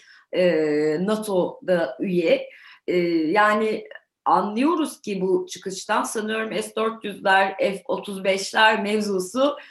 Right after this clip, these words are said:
Biden yönetimiyle Türkiye arasındaki herhalde öncelikli konulardan biri olacak. Bizi ne bekliyor sizce Biden ve Türkiye arasındaki ilişkilerde?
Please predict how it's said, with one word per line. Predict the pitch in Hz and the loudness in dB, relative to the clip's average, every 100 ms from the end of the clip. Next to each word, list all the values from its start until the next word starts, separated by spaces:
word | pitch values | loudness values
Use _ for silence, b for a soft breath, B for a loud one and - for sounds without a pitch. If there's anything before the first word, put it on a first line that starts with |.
| B B 196 | B B 4
Biden | 214 240 240 220 | 4 4 2 0
yönetimiyle | 196 185 180 185 190 269 | -2 -2 -4 -6 -4 -4
Türkiye | - 226 - 214 | -4 -10 0 0
arasındaki | 190 190 202 185 180 202 | 0 -4 -4 -4 -2 0
herhalde | 180 175 180 269 | 2 2 2 2
öncelikli | 226 214 220 - 233 | 2 0 -2 -6 -6
konulardan | 214 190 180 180 180 294 254 | -6 -2 0 2 2 0 2
biri | 247 | 0
olacak. | 254 240 220 180 165 - | 0 0 -2 -4 -4 -8
Bizi | 220 254 269 220 | -4 0 0 0
ne | 254 349 | 0 2
bekliyor | 311 - 185 170 | -2 -2 -4 -4
sizce | - 180 175 180 175 - - | -6 -10 -4 0 0 -2 -6
Biden | 190 190 185 185 185 - - | 0 2 2 -2 -4 -6 -6
ve | 165 160 - | -6 -6 -10
Türkiye | 185 180 175 | -16 -6 -4
arasındaki | 165 - 165 170 165 | -4 -6 -8 -6 -8
ilişkilerde? | 156 - 156 147 147 143 - | -8 -12 -6 -4 -4 -6 -10